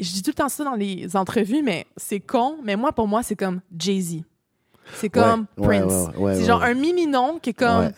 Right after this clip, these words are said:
Speaker 1: il y a personne d'autre qui a ce nom.
Speaker 2: Ouais, ouais, ouais.
Speaker 1: Puis c'est court, puis ça se, c'est, ça reste dans ton cerveau.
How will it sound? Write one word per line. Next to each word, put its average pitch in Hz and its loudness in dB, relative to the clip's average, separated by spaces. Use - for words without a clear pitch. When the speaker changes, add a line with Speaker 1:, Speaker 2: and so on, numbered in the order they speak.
Speaker 1:
il 196 -2
y - 4
a 185 0
personne 285 0
d'autre 262 2
qui 226 -2
a - 2
ce - 0
nom. 175 0
Speaker 2:
Ouais, 95 2
ouais, 95 2
ouais. 90 2
Speaker 1:
Puis 90 0
c'est 196 -2
court, 247 2
puis - -4
ça - -8
se, 170 -4
c'est, 170 -10
ça 190 -10
reste 208 -6
dans 190 -4
ton 175 -8
cerveau. 175 -4